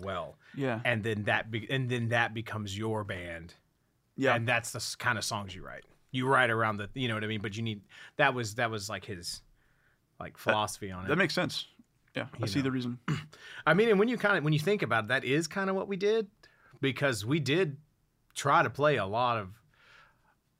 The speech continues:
Speaker 1: other people's music.
Speaker 2: Yeah.
Speaker 1: Um, you know, and the, and the ones we were able to, <laughs> the songs we were able to do the best were the fast songs.
Speaker 2: Yeah.
Speaker 1: You know? <laughs> Like, we
Speaker 2: Yeah.
Speaker 1: were able to do the Slayer songs pretty well.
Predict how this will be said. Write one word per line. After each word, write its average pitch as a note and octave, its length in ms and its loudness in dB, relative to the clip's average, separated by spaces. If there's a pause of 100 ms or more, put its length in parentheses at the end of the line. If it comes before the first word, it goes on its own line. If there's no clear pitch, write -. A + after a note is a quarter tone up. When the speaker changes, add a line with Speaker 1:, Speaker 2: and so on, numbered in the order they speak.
Speaker 1:
other B2 240 2
people's A2+ 360 -4
music. A2 420 -2 (800)
Speaker 2:
Yeah. G#2+ 320 4
Speaker 1:
Um, F#2 300 -6 (800)
you B2+ 200 -2
know, G#2 280 -2
and B2+ 220 2
the, B2+ 80 -2
and B2+ 200 0
the A#2+ 60 0
ones C3 320 0
we C3 80 0
were A#2+ 100 4
able A2+ 220 0
to, A#2+ 80 -2 (100)
<laughs> - 100 -14
the C#3 120 -2
songs E3 280 4
we D#3+ 80 4
were D3 120 6
able C#3 100 2
to C3 60 -2
do C3+ 140 0
the B2 100 -2
best A#2 340 2
were G#2 340 -4
the G2 120 -8
fast - 480 -8
songs. - 600 -18 (1120)
Speaker 2:
Yeah. B2+ 340 2 (160)
Speaker 1:
You A#2+ 200 -2
know? A2 280 2
<laughs> - 40 2 (580)
Like, D3+ 120 4
we E3 80 6
Speaker 2:
Yeah. G3 60 8
Speaker 1:
were F3+ 80 8
able E3+ 180 4
to D#3 80 4
do C#3+ 80 0
the C3 120 -2
Slayer A#2 300 -2
songs G#2+ 300 -6
pretty A2+ 180 -6
well. F2 380 -10